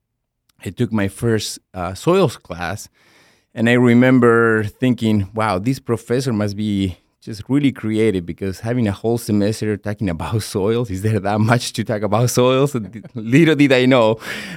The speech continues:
uh, that I really enjoyed that class. And then, um, later I took a soil fertility class, and I just knew that that was,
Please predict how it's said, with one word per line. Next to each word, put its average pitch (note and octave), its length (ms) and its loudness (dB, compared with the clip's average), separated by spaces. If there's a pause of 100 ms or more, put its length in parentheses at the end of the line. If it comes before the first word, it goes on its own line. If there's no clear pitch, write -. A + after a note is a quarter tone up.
uh, A#2+ 380 4
that G#2+ 280 4
I A2 340 4
really A2+ 520 4
enjoyed A2 400 4
that G2 200 0
class. F#2+ 420 -2
And G2+ 200 0
then, A2 400 2
um, F#2+ 540 -2 (480)
later A2 440 0
I G#2 80 0
took A2 220 -6
a G2+ 60 -6
soil A2+ 260 -4
fertility A#2+ 600 -6
class, F2+ 440 -6
and F#2+ 160 -4
I F2+ 120 -4
just E2+ 300 -14
knew F2+ 280 -2
that E2+ 240 -8
that F2 160 -6
was, E2+ 280 -8